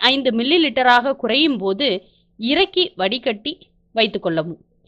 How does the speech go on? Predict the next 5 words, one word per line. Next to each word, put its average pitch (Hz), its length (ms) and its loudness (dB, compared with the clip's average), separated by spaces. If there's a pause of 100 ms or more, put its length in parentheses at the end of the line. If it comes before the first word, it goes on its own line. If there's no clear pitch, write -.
(300)
இதனை 320 320 4
தினமும் 392 440 2
நான்கு 294 440 2
வேளை 339 300 4
அருந்துவதால் 220 720 0